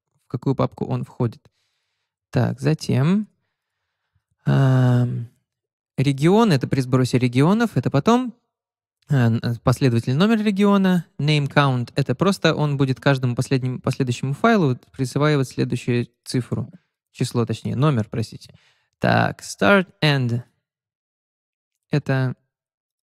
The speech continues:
м, предположим, при сбросе айтема. Это его в, в, по гриду,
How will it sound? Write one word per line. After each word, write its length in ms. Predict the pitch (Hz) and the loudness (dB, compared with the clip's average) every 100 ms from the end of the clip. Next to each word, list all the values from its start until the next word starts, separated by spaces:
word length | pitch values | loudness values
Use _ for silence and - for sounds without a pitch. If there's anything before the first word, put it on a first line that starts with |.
| - | -8
м, 720 | 135 123 - - - - - _ - _ | -6 -4 -4 -6 -6 -6 -10 _ -20 _
предположим, 500 | - 135 139 135 127 | -4 0 0 0 0
при 100 | 135 | -4
сбросе 360 | 131 131 131 - | 0 0 0 0
айтема. 480 | 185 196 127 127 - _ _ _ _ _ _ _ _ _ _ _ _ _ _ _ _ _ _ _ _ _ _ | 0 2 -4 -6 -10 _ _ _ _ _ _ _ _ _ _ _ _ _ _ _ _ _ _ _ _ _ _
Это 240 | 143 156 147 | 0 2 2
его 600 | 135 127 131 147 131 - | 2 2 4 4 2 -2
в, 340 | 135 - 120 | -10 -8 -8
в, 80 | 117 | 0
по 120 | 139 | 0
гриду, 540 | 127 135 165 135 113 | 2 2 4 2 0